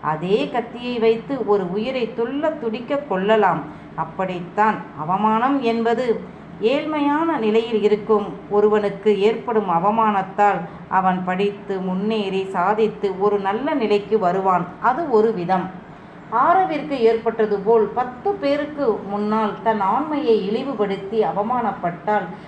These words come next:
அதை நிரூபிக்க இவன் எடுக்கும் இந்த செயலால் நிரல்யாவின் வாழ்க்கை பாதிக்கப்படும்.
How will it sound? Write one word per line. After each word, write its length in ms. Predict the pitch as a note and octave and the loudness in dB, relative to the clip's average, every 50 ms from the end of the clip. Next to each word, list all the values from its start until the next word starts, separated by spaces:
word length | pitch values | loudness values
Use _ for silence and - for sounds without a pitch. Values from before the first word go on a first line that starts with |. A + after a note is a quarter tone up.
| - - | -8 -2
அதை 240 | G#3+ A3+ A3+ A#3 A3 G#3+ | 0 2 2 4 2 2
நிரூபிக்க 680 | G#3+ G#3+ A#3+ - D4 D#4 D4+ A#3+ A#3 G#3+ - - - A3 A#3+ A3+ F#3+ - - - - - - - G#3+ | 2 0 -2 -2 -4 -6 -4 -4 -4 -4 -4 -4 -2 0 0 0 0 -2 -4 -10 -14 -18 -14 -12 -8
இவன் 320 | A#3+ B3 B3 A#3+ A#3 A3 G3+ | -4 -2 0 0 2 2 4
எடுக்கும் 500 | G#3 A3 C4 C#4+ - - C#4 C#4+ A#3 G#3+ G3 G3 G3+ | 2 2 2 0 -4 -4 -4 -2 -2 -2 -4 -2 2
இந்த 320 | G#3+ G#3+ G#3+ G3+ F3+ G3 F#3+ F#3+ F3+ F3 E3+ D#3+ - - | 2 2 2 2 0 0 0 0 0 0 -2 -4 -6 -4
செயலால் 560 | - G#3 G#3 A3 A3+ A3 A#3 A#3+ A#3+ A3+ F#3 E3+ - - - - - | -2 2 4 4 4 4 4 4 4 2 0 -2 -6 -14 -14 -8 -6
நிரல்யாவின் 720 | G#3+ A#3+ C#4 D#4+ E4+ E4 D#4+ D4 B3+ A#3 G#3+ A3 G#3+ G3+ F3+ | -4 -2 -2 -2 -2 -2 0 0 0 0 0 0 -2 -2 -2
வாழ்க்கை 420 | F3 G3 A3+ A#3 A#3 - A3+ G#3 G3+ | 0 0 0 -2 0 0 0 0 0
பாதிக்கப்படும். 880 | F#3 F#3 G3+ G#3+ B3 B3 - A3+ G#3 - - F3+ F3+ F#3 F#3+ F#3 E3 | 0 -2 -2 -2 -4 -4 -4 -2 -2 -2 -2 -4 -4 -2 -2 -2 -2